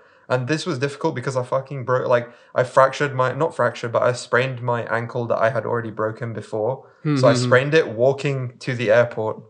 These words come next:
Speaker 1: Like, we were walking to the tube, and I, like, tripped on a cobblestone or whatever on the street,
Speaker 2: Yeah,
Speaker 1: and I
Speaker 2: yeah.
Speaker 1: sprained my ankle. So I got to the airport, my ankle was, like, that big. It was, it's like
Speaker 2: God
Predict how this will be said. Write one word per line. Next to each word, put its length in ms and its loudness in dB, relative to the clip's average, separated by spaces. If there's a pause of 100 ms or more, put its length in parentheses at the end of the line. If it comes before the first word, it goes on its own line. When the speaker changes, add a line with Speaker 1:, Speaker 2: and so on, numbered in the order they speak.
(520)
Speaker 1:
Like, 160 0
we 80 4
were 60 4
walking 400 2
to 100 -6
the 120 0
tube, 360 -2
and 100 4
I, 80 4
like, 220 2
tripped 320 -2
on 100 2
a 120 -2
cobblestone 720 -4
or 120 -4
whatever 300 0
on 80 2
the 80 -4
street, 560 -8
Speaker 2:
Yeah, 200 0
Speaker 1:
and 80 4
I 40 4
Speaker 2:
yeah. 60 2
Speaker 1:
sprained 320 2
my 200 4
ankle. 280 -4
So 140 0
I 60 4
got 180 0
to 60 -16
the 80 2
airport, 360 4
my 100 4
ankle 320 0
was, 140 -2
like, 140 0
that 200 2
big. 220 -2
It 40 -4
was, 140 -6
it's 240 -10
like 140 4
Speaker 2:
God 320 2